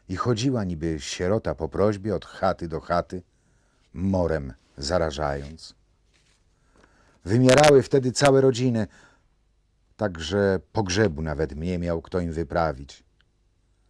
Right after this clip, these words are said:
Wleczona w tym dans macabre zaraza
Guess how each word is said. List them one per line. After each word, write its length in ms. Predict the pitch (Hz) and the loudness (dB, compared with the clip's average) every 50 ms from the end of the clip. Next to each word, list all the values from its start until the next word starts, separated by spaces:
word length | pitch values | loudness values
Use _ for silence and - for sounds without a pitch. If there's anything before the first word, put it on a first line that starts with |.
| _ _ _ _ _ _ _ _ _ _ _ _ - | _ _ _ _ _ _ _ _ _ _ _ _ -8
Wleczona 600 | 76 87 98 98 - - 110 107 104 98 90 82 | -2 0 0 0 2 2 0 0 0 0 -2 -4
w 60 | - | -4
tym 400 | - 92 90 87 87 85 85 82 | -4 -6 -4 -4 -4 -4 -4 0
dans 340 | 78 98 104 104 104 95 - | 0 0 0 0 -2 -4 -4
macabre 520 | 90 92 85 - 107 104 101 98 92 98 | -4 -4 0 2 4 4 4 2 0 -4
zaraza 520 | 85 82 92 98 104 107 107 101 117 123 | -4 0 2 2 4 4 2 2 0 -2